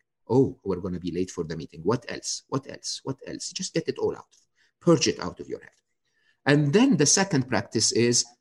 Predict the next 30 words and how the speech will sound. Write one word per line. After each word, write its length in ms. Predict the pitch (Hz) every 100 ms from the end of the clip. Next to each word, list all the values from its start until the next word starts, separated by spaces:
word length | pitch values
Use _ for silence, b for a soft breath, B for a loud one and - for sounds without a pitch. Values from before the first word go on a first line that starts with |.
| _ _ _ _ _ _ _ _ -
Becky's 420 | 113 165 185 139
not 240 | 135 139
allowed 280 | 123 127 131
to 80 | 117
say 240 | - 113
the 100 | 107 104 101
same 120 | 101
thing 240 | - 101
twice. 420 | - - - - - _ _ _ _ _ _ _ _ _ -
And 120 | 131
that 240 | 139 185 147
little 420 | 147 180 202 185
practice 480 | - 127 - - -
changes 580 | - - 135 135 127 101
everything. 420 | 104 92 - -
Somehow, 680 | - 180 233 190 117 110 117 B B B
when 160 | 131 135
you 100 | 127
start 400 | - 202 220 135
listening 520 | 127 143 - 123 92
to 120 | -
your 160 | 95 90
brain, 300 | 82 92 101
your 160 | 95 92
brain 200 | 104 101
goes 220 | 104 98
like, 140 | 87
"Shit, 380 | - - 123 -
he's 140 | 85 87
listening. 360 | 101 - -